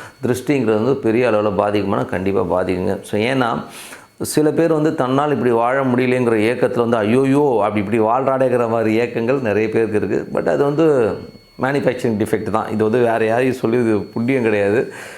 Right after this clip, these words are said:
அஹ், அது வந்து ஒரு ஜெலஸை கண்டிப்பா நிறைய பேருக்கு ஏற்படுத்துங்கிறது தான் உண்மையான விஷயம். So, அந்த மாதிரி கண் திருஷ்டியை என்னென்னலாம் பண்ணி கிளியர் பண்ணலாங்கிறத தான் இதுல பார்க்கலாம்.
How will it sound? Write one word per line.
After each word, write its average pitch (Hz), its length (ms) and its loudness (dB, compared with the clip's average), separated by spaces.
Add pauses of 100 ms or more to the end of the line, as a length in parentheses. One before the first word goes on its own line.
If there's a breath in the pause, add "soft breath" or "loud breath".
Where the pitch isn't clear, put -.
(300 loud breath)
அஹ், 135 260 2
அது 135 140 2
வந்து 147 180 2
ஒரு 135 200 4
ஜெலஸை 120 460 0
கண்டிப்பா 113 380 0
நிறைய 107 280 0
பேருக்கு 110 260 0
ஏற்படுத்துங்கிறது 101 720 -2
தான் 110 100 0
உண்மையான 101 380 0
விஷயம். 98 220 -2
So, 120 160 -2
அந்த 117 120 0
மாதிரி 127 220 -2
கண் 127 240 -2
திருஷ்டியை 131 540 0
என்னென்னலாம் 104 600 0
பண்ணி 101 180 -4
கிளியர் 104 380 -2
பண்ணலாங்கிறத 90 520 0
தான் 131 160 -2
இதுல 95 280 -2
பார்க்கலாம். 98 400 -2